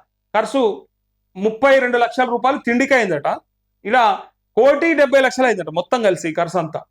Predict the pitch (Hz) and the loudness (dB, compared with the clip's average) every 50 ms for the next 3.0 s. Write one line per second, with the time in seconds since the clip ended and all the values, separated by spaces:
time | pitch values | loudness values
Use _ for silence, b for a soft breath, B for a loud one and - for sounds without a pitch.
0 | _ _ - 185 185 - 262 254 240 240 247 269 311 311 240 220 226 233 220 214 | _ _ -8 -8 -2 0 2 4 4 4 2 0 0 0 2 2 4 2 2 0
1 | 208 208 233 233 214 - - - - _ _ _ _ - 180 190 196 - 226 196 | 0 0 0 0 0 0 -4 -8 -14 _ _ _ _ -4 -4 -4 -2 0 -2 -2
2 | - 156 - - 190 196 - 190 190 185 214 214 196 185 170 - - 160 147 147 | -2 -4 -10 -8 -8 -4 -2 -2 0 0 0 0 0 0 -2 -2 -6 -8 -8 -8